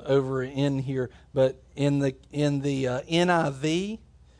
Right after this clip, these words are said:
verse thirteen there says this, "Anyone who lives on milk, being still an infant, is not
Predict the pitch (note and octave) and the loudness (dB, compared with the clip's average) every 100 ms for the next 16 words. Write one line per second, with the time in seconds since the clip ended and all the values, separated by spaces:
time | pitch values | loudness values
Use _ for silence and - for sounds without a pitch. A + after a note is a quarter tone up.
0 | - - - - - D3 D3+ D3 - D#3+ | -20 -20 -20 -20 -8 2 2 2 2 2
1 | E3+ - F3 F3+ F3 F3 F3+ F3 - C#3 | 2 -2 0 0 2 0 0 -2 0 0
2 | C3 D3 D3 C#3+ A#2+ G#2 - - - - | 0 -2 0 2 0 -6 -16 -20 -20 -2
3 | F3+ A#3 A#3+ A3 G3+ F#3 G3 D3 D#3 E3 | 0 2 2 2 2 0 0 2 2 2
4 | E3 D3 C#3 C3 D3+ G#3 F3+ C#3+ - - | 0 -2 0 0 2 4 4 2 -2 -16
5 | - - - - C#3+ D#3 D3+ C3+ - - | -20 -20 -20 -16 -2 2 2 0 -6 -4
6 | F#3 G3 F#3 - F#3 G3 D#3 F#3 A3 - | 2 2 2 -2 -4 -4 -2 -2 -2 -6
7 | - A#2 B2+ - - - - - C#3+ C3 | -8 -8 -12 -20 -20 -20 -20 -6 -4 -4
8 | C3 D3 F3+ A3+ - | -2 0 2 2 -2